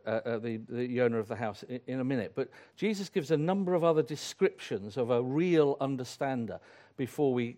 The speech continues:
get there. And the first one is this teacher of the law. Did you notice that? The teacher of the law. Uh, some translations will have scribe,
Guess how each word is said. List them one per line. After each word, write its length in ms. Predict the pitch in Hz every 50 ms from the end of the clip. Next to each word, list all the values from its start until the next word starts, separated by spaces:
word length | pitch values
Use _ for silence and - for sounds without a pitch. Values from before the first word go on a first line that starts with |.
| _ -
get 240 | - 131 117 - -
there. 280 | - 80 78 78 - _ _ - - - - - - - - _ _ _ -
And 120 | 156 165
the 60 | 165
first 340 | - - 233 254 269 - -
one 200 | 156 131 104 101
is 400 | 98 80 76 104 120 - - - - -
this 220 | 151 156 143 -
teacher 480 | - - - - 208 190 - - 180 175
of 140 | 165 139 135
the 80 | 156
law. 560 | 143 143 156 160 156 147 127 98 - 90 - - _ _ _
Did 120 | - 160 151
you 80 | 170
notice 340 | 175 185 185 147 - 131 -
that? 200 | - 110 98 -
The 80 | 123 120
teacher 460 | - - 190 180 - - - 156 151
of 100 | 139 127
the 80 | 139
law. 520 | 131 131 139 143 131 117 101 85 - 101 - _ _ _ _ _ _ _ _ _ _ _ _ _ _ _ _ _ _ _ _ -
Uh, 160 | 165 175 165
some 300 | 143 - - 262 269 226
translations 680 | - - 226 190 170 156 - 180 156 127 160 147 -
will 80 | 156 147
have 180 | 139 156 143 -
scribe, 840 | - - - - - - 180 175 165 151 139 117 104 98 95 98